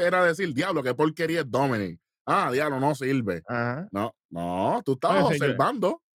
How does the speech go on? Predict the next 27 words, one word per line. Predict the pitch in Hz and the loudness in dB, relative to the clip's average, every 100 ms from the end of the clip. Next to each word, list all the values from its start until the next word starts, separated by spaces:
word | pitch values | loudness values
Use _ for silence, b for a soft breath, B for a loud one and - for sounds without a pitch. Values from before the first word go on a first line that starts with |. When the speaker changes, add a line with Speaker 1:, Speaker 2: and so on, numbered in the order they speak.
| _ | _
Speaker 2:
yo | 131 | 0
siempre | 151 147 160 | 0 0 0
le | 156 | 2
di | 160 | 2
del | 160 | 2
ala, | 127 131 127 | 2 0 -2
yo, | 131 | -2
"Vamos | 196 220 | -2 -2
a | |
ver | 214 | -4
qué | 202 | -4
va | |
a | 196 | -2
pasar". | 156 151 139 _ _ | 0 0 -2 _ _
Pero | 120 120 | -4 -2
ahí, | 139 | 0
me | 120 117 | -2 -2
alegro, | 123 147 131 | 0 0 0
me | 123 | 0
alegro | 123 160 165 | 0 2 0
que | 143 | 0
se | 127 | 0
desenvuelva | 127 123 117 131 139 | 0 0 0 0 0
Speaker 1:
Ah. | 135 | -2
Speaker 2:
así | 143 | -4
como, | 135 127 127 | -4 -6 -2
oye, | 151 156 113 | 0 0 0